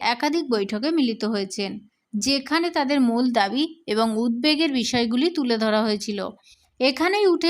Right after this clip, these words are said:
এসেছে রাজ্যের পক্ষ থেকে একটি শক্তিশালী রিভিউ ড্রাফট পেশ করার কথা।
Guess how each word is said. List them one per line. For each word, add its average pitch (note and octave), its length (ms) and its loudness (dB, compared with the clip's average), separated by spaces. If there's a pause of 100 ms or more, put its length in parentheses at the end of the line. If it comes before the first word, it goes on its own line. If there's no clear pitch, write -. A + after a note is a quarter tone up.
এসেছে D#4+ 360 -2
রাজ্যের A3 420 0
পক্ষ A3 260 -2
থেকে C4 260 -2
একটি B3 260 -2
শক্তিশালী D#4+ 720 0
রিভিউ A3+ 360 0
ড্রাফট A3+ 460 2
পেশ A3+ 180 0 (100)
করার G3+ 300 2
কথা। F#3+ 320 2